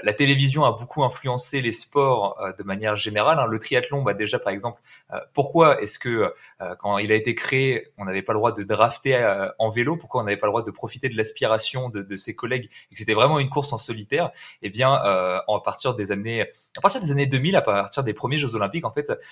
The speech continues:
eh bien, le drafting a été interdit, euh, justement, eh bien, pour des raisons télévisuelles, pour que la course soit un peu plus dynamique, qu'il y ait plus de,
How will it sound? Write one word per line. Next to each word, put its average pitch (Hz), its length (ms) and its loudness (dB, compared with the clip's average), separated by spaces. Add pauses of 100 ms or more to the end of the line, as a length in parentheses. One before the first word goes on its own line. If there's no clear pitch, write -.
(160)
eh 101 60 -8
bien, 110 160 0
le 147 120 2
drafting 147 560 0
a 107 120 0
été 110 440 -4
interdit, 110 600 -4 (480)
euh, 92 200 -2
justement, 131 380 0
eh - 20 0
bien, 123 180 0
pour 101 240 -4
des 98 100 0
raisons 110 240 -6
télévisuelles, 120 560 -2
pour 113 140 -8
que - 80 -12
la 98 100 -4
course - 180 -8
soit 104 120 -6
un 95 40 -8
peu - 100 -18
plus - 140 -16
dynamique, 110 460 -4
qu'il 101 120 -6
y - 40 -18
ait - 20 -20
plus 117 180 -12
de, 101 160 -6